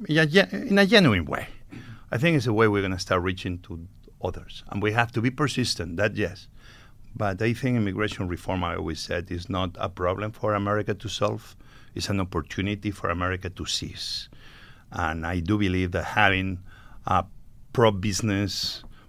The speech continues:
president in the White House will tell me that immigration reform for a second will pass quicker ra-, rather than later. But now we're talking about building walls to keep everybody away.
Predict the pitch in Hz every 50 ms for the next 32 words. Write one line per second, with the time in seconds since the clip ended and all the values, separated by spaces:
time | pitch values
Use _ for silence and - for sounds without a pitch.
0 | - - - - 113 104 - - 104 98 92 92 90 92 98 95 92 87 87 92
1 | 90 82 80 82 - - - - - - - - - - - - - - - -
2 | - - - 98 95 85 - - - 107 104 101 92 82 82 82 80 82 82 85
3 | - 90 85 87 85 80 92 101 104 - - - 90 85 80 71 - - 101 98
4 | 90 85 80 78 - - - - 87 87 90 - - - - - 110 95 - -
5 | - - - - - - - - - - - - - - - - - 101 101 98
6 | 78 - - 95 82 73 78 - - - - 113 95 92 - 104 95 90 87 -
7 | - - - - 92 87 82 85 85 82 85 85 95 - - - - 95 95 90
8 | 87 87 92 90 92 90 90 85 85 85 87 85 76 - - - - - - -
9 | - - 98 87 82 90 95 95 101 104 98 98 90 92 107 95 87 87 87 82
10 | 87 87 85 82 92 90 85 85 85 85 82 87 87 76 73 85 - - - -
11 | - - - - - - - - - - - - 113 104 - 104 101 95 95 90
12 | 85 85 85 80 82 82 78 76 -